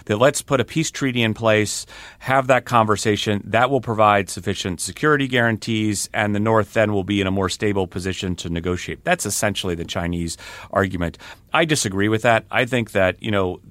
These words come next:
uh, right now, we've tried a lot of negotiations over the past, uh,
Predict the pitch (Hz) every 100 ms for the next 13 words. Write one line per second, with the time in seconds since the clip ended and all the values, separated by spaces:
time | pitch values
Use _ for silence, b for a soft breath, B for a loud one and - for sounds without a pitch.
0 | - - 98 92 90 104 98 107 110 107
1 | 98 B B 110 - 123 123 139 131 120
2 | 110 98 98 - 90 90 104 104 104 -
3 | 98 92 85 - 95 92 - - B B
4 | B 92